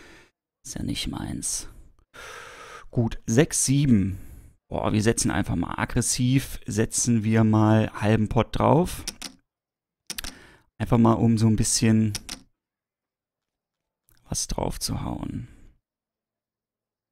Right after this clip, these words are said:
Ähm, gut, Problem ist, wir haben nichts getroffen, leider. Frage ist, ziehen wir den Bluff jetzt durch? Müssen wir eigentlich mal machen. Setzen noch mal einen halben Pot.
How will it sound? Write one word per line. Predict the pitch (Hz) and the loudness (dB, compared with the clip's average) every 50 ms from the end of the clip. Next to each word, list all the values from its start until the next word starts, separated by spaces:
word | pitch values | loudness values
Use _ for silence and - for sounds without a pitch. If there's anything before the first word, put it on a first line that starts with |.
| _ _ _ - - | _ _ _ -4 2
Ähm, | - 120 117 117 117 120 120 120 123 123 123 123 123 123 120 120 - - - - - - - - _ _ _ _ - | 4 6 8 8 8 8 8 8 10 10 10 10 10 8 6 2 -2 -12 -20 -20 -20 -20 -20 -20 _ _ _ _ -8
gut, | - 123 117 113 - - - - | -4 -2 -2 0 -2 -4 -4 -2
Problem | - 131 131 107 117 113 139 160 175 175 | 0 0 2 4 6 8 8 8 6 4
ist, | - - 165 170 - - - | 4 2 2 2 2 0 2
wir | - 123 | 4 4
haben | 120 117 117 113 | 6 6 6 6
nichts | 120 151 - - - - | 6 4 4 2 -4 -2
getroffen, | - 127 - - 131 120 - - 135 | -2 2 4 6 6 6 6 8 6
leider. | 135 135 135 139 143 160 165 196 214 202 - - - _ _ _ _ _ _ _ _ _ _ _ _ _ _ _ _ _ _ _ _ _ _ _ _ _ _ _ _ _ _ _ _ _ _ _ _ _ _ _ _ _ - | 6 8 6 4 4 4 2 0 -2 -4 -6 -14 -20 _ _ _ _ _ _ _ _ _ _ _ _ _ _ _ _ _ _ _ _ _ _ _ _ _ _ _ _ _ _ _ _ _ _ _ _ _ _ _ _ _ 4
Frage | - 120 127 139 139 | 6 8 8 8 6
ist, | 131 - 135 143 139 - - - - - - _ | 4 4 4 4 4 2 0 -2 -4 -6 -6 _
ziehen | - - - 131 143 | -2 2 4 6 8
wir | 143 135 | 8 8
den | 113 120 117 110 | 8 8 8 8
Bluff | 104 113 120 131 - - - | 6 6 4 4 2 -4 -6
jetzt | - 117 113 117 113 - - - - - | -2 0 2 2 0 0 -4 -6 -8 -8
durch? | - 113 101 123 120 123 120 95 - - - - - - - - - - - - - - - _ _ _ _ - - - | -6 0 4 6 6 6 6 4 2 -2 -6 -8 -8 -8 -8 -10 -12 -14 -16 -18 -18 -20 -20 _ _ _ _ -20 -14 -8
Müssen | - - 123 139 | -6 -2 0 0
wir | 123 80 | 0 2
eigentlich | 67 101 113 110 | 2 0 2 2
mal | 113 101 | 2 2
machen. | 104 104 113 135 - - 156 156 156 156 147 | 4 4 2 0 0 0 0 0 -2 -4 -6
Setzen | - - - 113 - - 113 | -8 -6 -6 -6 -4 -2 -2
noch | 117 113 | 0 0
mal | 113 113 110 | 2 2 2
einen | 110 110 110 | 2 2 2
halben | 113 117 117 110 104 | 2 2 2 2 2
Pot. | - - 139 - - - - | 4 4 2 2 0 -4 -8